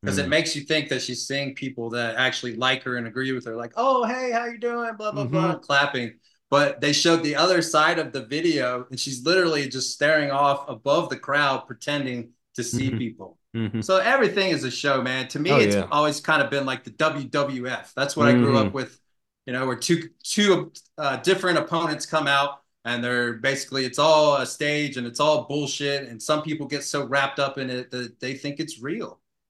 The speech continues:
Speaker 1: And
Speaker 2: Yeah.
Speaker 1: that's what I think a lot of our politics have become, is that they don't think that there's, uh, somebody behind the scenes kinda, kinda laughing. I mean, look at how,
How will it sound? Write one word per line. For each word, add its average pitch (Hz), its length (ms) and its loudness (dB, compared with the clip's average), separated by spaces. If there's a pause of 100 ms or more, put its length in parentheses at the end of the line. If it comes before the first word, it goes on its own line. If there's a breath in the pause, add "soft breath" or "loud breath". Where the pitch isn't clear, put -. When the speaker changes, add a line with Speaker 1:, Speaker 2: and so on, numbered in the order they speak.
(140)
Speaker 1:
And - 120 -4
Speaker 2:
Yeah. 123 60 0
Speaker 1:
that's 147 220 0
what 151 160 0
I 143 80 2
think 139 200 -2
a 135 60 0
lot 131 200 0
of 131 100 -2
our 127 100 0
politics 139 520 0
have 117 140 -10
become, 143 460 -2
is 110 120 -10
that 120 200 -6
they 127 80 -6
don't 139 260 -2
think 135 200 -8
that 117 140 -18
there's, 120 500 -10 (340)
uh, 120 160 -4
somebody 151 360 2
behind 139 460 2
the 147 80 -2
scenes 120 500 -6
kinda, 127 340 -4 (440)
kinda 139 180 -2
laughing. 123 500 0
I - 20 -8
mean, 143 140 -4
look 214 160 2
at 226 80 2
how, 196 420 4